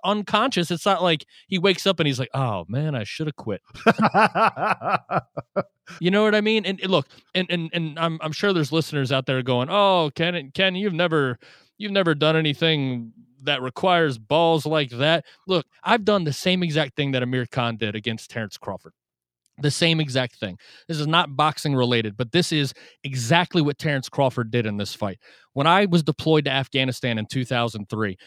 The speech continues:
Speaker 1: I was assigned to do Haji detail for the local nationals, okay? And you had to walk around with these guys and make sure that they didn't do anything fucking stupid. They were just there as subcontractors, right? I get assigned to the scrap metal detail. I,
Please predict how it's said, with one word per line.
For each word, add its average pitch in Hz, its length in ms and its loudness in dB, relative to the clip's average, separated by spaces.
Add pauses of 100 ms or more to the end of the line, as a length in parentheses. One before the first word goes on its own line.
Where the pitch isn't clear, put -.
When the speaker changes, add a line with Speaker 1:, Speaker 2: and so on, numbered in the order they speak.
(120)
Speaker 1:
I 127 80 -2
was 131 140 -2
assigned 147 440 0
to 131 60 0
do 120 160 -2
Haji 123 400 -2
detail 101 460 -8 (280)
for 139 80 -6
the 127 80 0
local 127 320 2
nationals, 113 560 -2
okay? 117 340 -2 (220)
And 117 100 -4
you 135 120 2
had 139 160 0
to 127 80 -2
walk 139 260 2
around 160 220 2
with 151 100 -2
these 143 180 -2
guys 127 380 0
and 113 140 -4
make 131 160 -2
sure 143 280 -2
that 117 140 -4
they 110 120 -2
didn't 127 260 0
do 127 160 0
anything 120 320 -2
fucking 117 320 -4
stupid. 104 380 -6
They 104 100 -4
were 110 80 -4
just 113 240 -6
there 123 220 4
as 113 100 -2
subcontractors, 113 920 -4
right? 107 240 -2 (320)
I 170 140 0
get 180 160 0
assigned 151 480 0 (120)
to 131 280 2 (220)
the 135 100 -2
scrap - 440 0
metal 113 260 -4
detail. 101 420 -8 (220)
I, 185 80 -4